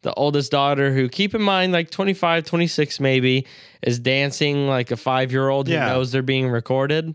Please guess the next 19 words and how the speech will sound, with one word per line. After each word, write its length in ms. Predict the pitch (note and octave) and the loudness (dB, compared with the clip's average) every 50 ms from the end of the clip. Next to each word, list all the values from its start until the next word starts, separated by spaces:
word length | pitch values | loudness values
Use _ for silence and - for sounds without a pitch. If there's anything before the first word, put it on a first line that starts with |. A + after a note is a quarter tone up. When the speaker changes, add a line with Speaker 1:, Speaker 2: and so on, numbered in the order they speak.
| - - | -8 -4
Speaker 2:
Yeah, 220 | G#3+ A3 F#3+ E3 | -2 -2 0 0
and 100 | E3+ F3 | 0 2
they're 100 | F3 E3+ | 2 2
like, 180 | F3 F3+ E3+ F3 G3 F#3 F#3 F3 - A2 | 2 0 0 -2 -6 -8 -10 -10 -12 -6
"Daddy, 320 | E3+ B3 B3+ C#4 D4 C#4+ C4 | -2 0 0 2 2 2 2
watch." 480 | A#3+ C4+ D4 D#4 C#4+ B3 G#3 - - | 0 0 0 2 0 0 -2 -6 -6
Dad, 80 | - G3+ | -4 -2
Speaker 1:
Yeah, 200 | G3+ G3+ G#3 G3+ | 0 0 0 0
Speaker 2:
you 60 | G3 G3+ | 0 0
know, 140 | G#3 A3 A#3 | 0 0 0
Speaker 1:
yeah, 80 | G#3+ F#3 | 0 0
Speaker 2:
that 120 | F#3+ A3 B3+ | 0 0 0
Speaker 1:
"Look, 80 | C4+ | 0
Speaker 2:
type 160 | C4 F3 D3+ D3 | 0 0 0 0
of 60 | - | -2
Speaker 1:
look, 80 | - - | 0 0
Speaker 2:
thing. 240 | C3 B2 A2+ G#2+ - | 0 0 -2 -2 -4
Speaker 1:
look." 340 | A#3 D4 E4 D#4+ B3+ G3 C3 | -2 -2 0 0 -2 -2 -2
Speaker 2:
Yep. 320 | C3 C3+ C3+ C3+ C3 | 0 0 0 0 -2